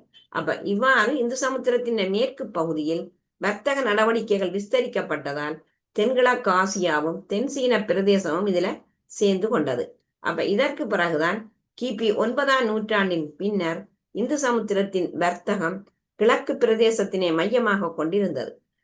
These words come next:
அப்ப இதனால் ஏற்பட்ட நன்மைகள் இலங்கை பெற்றுக்கொள்வதற்காக கிழக்கு கரைக்கு சமீபமாக உள்ள புலனறுவை நிர்வாகம் தலைநகராக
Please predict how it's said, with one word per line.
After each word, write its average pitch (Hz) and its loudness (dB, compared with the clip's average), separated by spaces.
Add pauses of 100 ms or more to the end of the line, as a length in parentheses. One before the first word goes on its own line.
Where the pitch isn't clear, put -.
(140)
அப்ப 151 -6
இதனால் 254 2
ஏற்பட்ட 226 0
நன்மைகள் 180 -2 (340)
இலங்கை 226 4
பெற்றுக்கொள்வதற்காக 185 0 (580)
கிழக்கு 254 2
கரைக்கு 208 2 (100)
சமீபமாக 214 0
உள்ள 170 0 (360)
புலனறுவை 226 0 (100)
நிர்வாகம் 175 0 (300)
தலைநகராக 196 0